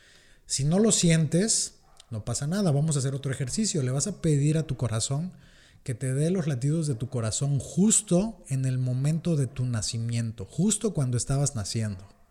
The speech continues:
Quiero que esperes en lo que le das la orden a tu corazón y esperar de diez a quince segundos, veinte segundos,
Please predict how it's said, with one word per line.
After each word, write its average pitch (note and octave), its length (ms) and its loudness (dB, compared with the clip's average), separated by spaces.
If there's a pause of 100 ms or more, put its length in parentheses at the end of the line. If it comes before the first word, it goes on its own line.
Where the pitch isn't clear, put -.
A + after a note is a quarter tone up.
(840)
Quiero D#3+ 240 4
que D3+ 80 2
esperes D#3 760 2
en A2+ 140 -4
lo A2+ 80 -4
que A#2 120 -4
le A2 120 -2
das A#2+ 220 -4
la B2 100 0
orden B2+ 260 -2
a A#2+ 60 -4
tu B2 120 -8
corazón C3+ 540 -2 (540)
y B2 80 0
esperar A#2+ 400 0
de A#2 100 0
diez B2 380 0
a B2+ 80 -2
quince B2 320 -2
segundos, C#3 720 -2 (220)
veinte A2+ 340 -6
segundos, C#3 680 -6